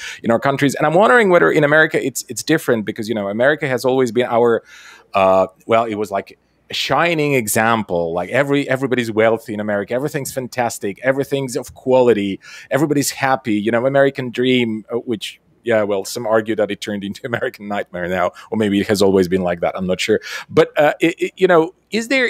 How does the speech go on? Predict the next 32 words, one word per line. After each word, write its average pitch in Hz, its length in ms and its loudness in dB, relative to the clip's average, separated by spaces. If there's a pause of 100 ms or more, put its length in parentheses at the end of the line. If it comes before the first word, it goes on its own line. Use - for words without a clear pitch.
is 214 160 -4
there 214 240 2
an 185 140 0
element 185 400 2
of 131 240 -2
this? 151 320 4
Is 156 160 -6
there, 170 240 0
is 165 140 -4
there 175 140 0
something 156 440 -4
inspirational 139 760 -2
happening 113 360 -6
in 107 60 -6
American 104 380 -6
politics? 98 440 -6 (360)
Is 175 160 -4
there 190 160 4
something, 160 880 -2
uh, 127 380 4 (100)
that, 131 320 0
that 123 340 -2
you, 131 300 0
for 127 160 -6
example, 120 380 -6
see 117 440 -6 (380)
as, 117 480 2
as, 110 320 0
as, - 380 -6
uh, 98 440 2 (560)
as 113 180 -4
a, 110 80 -4